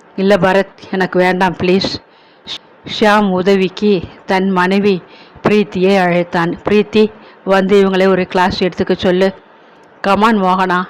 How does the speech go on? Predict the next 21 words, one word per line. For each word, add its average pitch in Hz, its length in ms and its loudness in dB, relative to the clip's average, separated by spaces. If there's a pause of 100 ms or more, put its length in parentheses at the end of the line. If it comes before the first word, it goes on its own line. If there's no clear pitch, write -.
(320)
நான் 190 240 0
எடுத்துக்கிட்டு 196 480 -4
இருக்கேன் 185 360 -2
பாருங்க, 190 460 0 (420)
டேஸ்ட் 214 300 2
பண்ண 190 240 0
வேண்டாமா?" 180 500 0 (1700)
இப்படி 190 280 -4
நாலு 190 360 0
பேராய் 190 360 2
சேர்ந்து 190 560 0
வற்புறுத்தியது 180 840 -2 (480)
மோகனாவுக்கு 190 560 0
வேதனையாய் 180 680 0
இருந்தது. 165 440 -4 (400)
"ப்ளீஸ் 202 260 2 (120)
no, 185 200 -4 (420)
எனக்கு 190 340 -2
ஆரஞ்சு 185 420 2
ஜூஸ் 175 280 -4
கொடுங்களேன் 170 440 -4